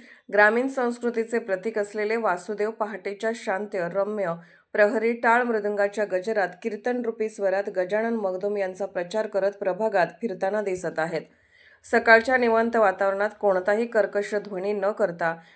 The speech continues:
संस्कृतीच्या सुरावटीतून मांडलेला हा प्रचार नागरिकांना विशेष भावला आहे.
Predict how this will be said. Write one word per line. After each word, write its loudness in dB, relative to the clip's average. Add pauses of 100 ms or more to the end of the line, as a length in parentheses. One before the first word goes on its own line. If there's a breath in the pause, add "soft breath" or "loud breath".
(200 loud breath)
संस्कृतीच्या 0
सुरावटीतून -2
मांडलेला -2
हा -4
प्रचार -4
नागरिकांना -2
विशेष -6 (100)
भावला -2
आहे. -2